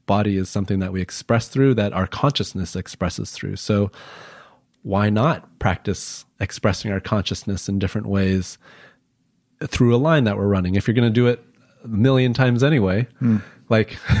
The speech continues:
Speaker 1: <laughs> try it, try it with different intentions. If anything, doing it as different colors is gonna help reveal different details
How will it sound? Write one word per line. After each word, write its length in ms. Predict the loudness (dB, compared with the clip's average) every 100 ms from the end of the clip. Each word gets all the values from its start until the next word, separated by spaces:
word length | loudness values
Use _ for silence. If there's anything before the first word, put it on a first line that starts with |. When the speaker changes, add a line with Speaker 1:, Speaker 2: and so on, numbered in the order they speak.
| 0 -4
Speaker 1:
<laughs> 440 | -10 -18 -14 -14 -4
try 280 | 2 4
it, 160 | 2 0
try 260 | 0 2 4
it 120 | 4
with 180 | 2 2
different 260 | 0 2
intentions. 460 | 2 2 2 2 0
If 100 | 2
anything, 500 | 2 2 2 0 2
doing 240 | 2 4
it 120 | 2 2
as 200 | 0 2
different 300 | 0 0 0
colors 320 | 2 4 2
is 120 | 0
gonna 200 | 0 0
help 300 | 2 0 0 -6
reveal 680 | 0 0 4 4 4 2 -4 _ _
different 360 | -2 0 0 2
details 720 | 2 2 2 2 0 -6 -12